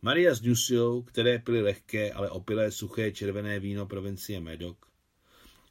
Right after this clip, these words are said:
vyšli před půlnocí s binokulárem na prostornou terasu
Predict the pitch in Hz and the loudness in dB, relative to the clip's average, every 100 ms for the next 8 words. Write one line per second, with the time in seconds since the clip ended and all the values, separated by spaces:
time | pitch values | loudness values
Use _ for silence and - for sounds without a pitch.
0 | - 139 - 185 - - 151 151 - 135 | 2 2 6 4 4 -6 -2 -2 -2 -2
1 | 113 120 117 120 123 120 120 117 110 107 | 0 -2 4 6 6 4 0 -2 -4 -2
2 | 110 - 139 135 107 104 104 101 - 113 | -2 0 -2 -2 -2 2 2 2 0 0
3 | 113 | 0